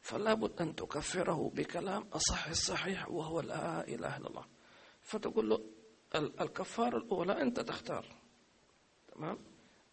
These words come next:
آه، تضع أنت الخيارات، ومن جملتها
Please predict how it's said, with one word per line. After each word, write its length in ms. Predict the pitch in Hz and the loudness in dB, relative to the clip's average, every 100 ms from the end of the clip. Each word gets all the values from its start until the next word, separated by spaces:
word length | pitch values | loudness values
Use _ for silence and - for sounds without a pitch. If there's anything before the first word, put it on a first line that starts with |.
| _ _ - | _ _ -6
آه، 320 | - - - | -2 -2 -2
تضع 300 | - 240 233 | 4 8 8
أنت 180 | 190 214 | 6 4
الخيارات، 720 | 175 165 170 139 165 202 - | 2 4 4 4 6 6 4
ومن 180 | 180 156 | 2 4
جملتها 640 | 156 170 196 180 185 220 | 6 4 4 2 4 4